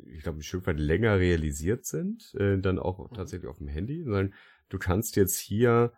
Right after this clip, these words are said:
Speaker 1: Gummipunkte aufladen, beziehungsweise halt nicht mehr Gummipunkte, sondern echtes Geld. Also so wie, wie sich das in der Kartenvariante nie durchgesetzt hat, diese Geldkarte, ne, wo ja
Speaker 2: Hm.
Speaker 1: auch der, der, der Rückgriff auf dein Konto fehlte, sondern du hast nur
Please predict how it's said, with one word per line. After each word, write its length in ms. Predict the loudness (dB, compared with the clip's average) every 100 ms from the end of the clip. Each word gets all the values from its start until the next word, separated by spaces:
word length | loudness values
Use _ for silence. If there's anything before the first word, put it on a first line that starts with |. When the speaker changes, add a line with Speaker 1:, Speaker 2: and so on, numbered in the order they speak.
| -8
Speaker 1:
Gummipunkte 560 | 0 4 4 4 2 2
aufladen, 680 | 0 -2 0 2 2 -2 -6
beziehungsweise 540 | -8 -2 0 2 4
halt 160 | 2 0
nicht 120 | -4
mehr 100 | -4
Gummipunkte, 500 | 0 2 2 -2 -4
sondern 200 | -6 -10
echtes 240 | -10 -16 -12
Geld. 340 | -6 -6 -6 _ _
Also 180 | -4 -2
so 260 | 4 4 6
wie, 320 | 4 2 2
wie 100 | 0
sich 180 | -2 -4
das 180 | -4 -8
in 320 | -10 -2 2
der 120 | 2
Kartenvariante 800 | 2 -2 -2 -2 -2 0 0 2
nie 140 | 2
durchgesetzt 600 | 4 2 2 -4 -4 -4
hat, 100 | -10
diese 180 | -8 -8
Geldkarte, 680 | 0 2 2 -2 -6 -6 -10 _ _ _ _ _ _ _
ne, 220 | 0 0 2
wo 120 | 4
ja 80 | 4
Speaker 2:
Hm. 80 | 6
Speaker 1:
auch 240 | 6 4
der, 380 | 2 2 4 2
der, 380 | 2 4 4 2
der 220 | 2 2
Rückgriff 400 | 2 0 -2 -2
auf 180 | -4 -2
dein 180 | -2 0
Konto 340 | 0 0 -2
fehlte, 600 | -4 2 2 4 2 0
sondern 300 | 0 -2 0
du 80 | -2
hast 160 | -2
nur 480 | 0 0 2 2 0